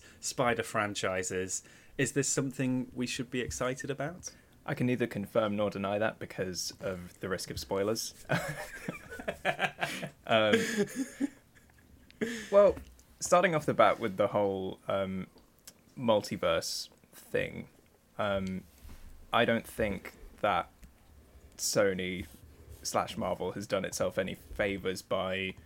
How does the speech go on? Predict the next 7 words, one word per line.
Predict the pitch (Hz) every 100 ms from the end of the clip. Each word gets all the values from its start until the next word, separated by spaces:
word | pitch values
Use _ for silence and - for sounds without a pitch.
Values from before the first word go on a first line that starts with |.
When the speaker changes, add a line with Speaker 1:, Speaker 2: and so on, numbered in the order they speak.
| - -
Speaker 2:
doing | 113 104 98
this | 92 87 -
in | 113 98
such | - 98 - -
recent | 98 95 - 95
proximity | - 98 - - 95 90 92
to, | 85 - - 98 90 87